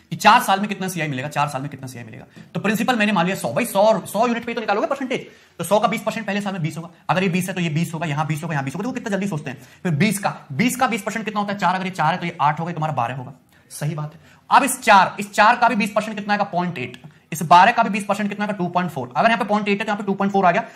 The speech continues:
देखिए वन is to three के रेशियो में चलता है, एक अनुपात दो अनुपात तीन में और एक अनुपात तीन में चलता है। अगर यहाँ दस यहाँ तीस है, पॉइंट एट है तो यहाँ पे टू पॉइंट फ़ोर आएगा।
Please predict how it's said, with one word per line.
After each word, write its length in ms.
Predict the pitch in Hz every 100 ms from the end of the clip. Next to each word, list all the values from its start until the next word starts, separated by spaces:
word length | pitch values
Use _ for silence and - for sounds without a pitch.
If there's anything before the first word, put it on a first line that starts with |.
| -
देखिए 160 | 170 170
वन 120 | 214
is 80 | 214
to 120 | 247
three 120 | 208
के 60 | 208
रेशियो 200 | 202 202
में 80 | 190
चलता 220 | 123 123
है, 80 | - - _ _ _ _ _ _ _ -
एक 140 | 247
अनुपात 240 | 240 240 247
दो 80 | 226
अनुपात 260 | 226 226
तीन 140 | 214 208
में 60 |
और 80 | 240
एक 140 | 220
अनुपात 240 | 208 208 208
तीन 100 | 196
में 60 |
चलता 160 | 180 170
है। 60 | 196
अगर 60 |
यहाँ 120 | 196
दस 60 | 196
यहाँ 120 | 233
तीस 160 | 190 175
है, 80 | 175
पॉइंट 220 | 214 220
एट 100 | 220
है 60 |
तो 60 | 226
यहाँ 80 | 208
पे 60 |
टू 120 | 202 190
पॉइंट 240 | 196 196
फ़ोर 160 | 180 139
आएगा। 200 | 123